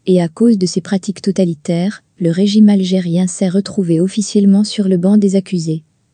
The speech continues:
Les organismes internationaux ne cessent de le classer parmi les États les plus honnis de la planète en raison de ses violations successives des droits de l'homme. Catalogué officiellement comme un régime autoritaire et absolutiste, l'État algérien prend le risque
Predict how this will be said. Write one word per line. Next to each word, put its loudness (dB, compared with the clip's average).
Les 0
organismes 4
internationaux 4
ne 6
cessent -2
de 2
le -2
classer 0
parmi 2
les 0
États 0
les 2
plus -2
honnis 6
de 4
la 0
planète 2
en 2
raison 2
de 2
ses -4
violations 0
successives -4
des -2
droits 0
de 0
l'homme. -2
Catalogué 2
officiellement 2
comme 2
un 2
régime 4
autoritaire 0
et 2
absolutiste, -4
l'État 0
algérien 0
prend 0
le 4
risque -2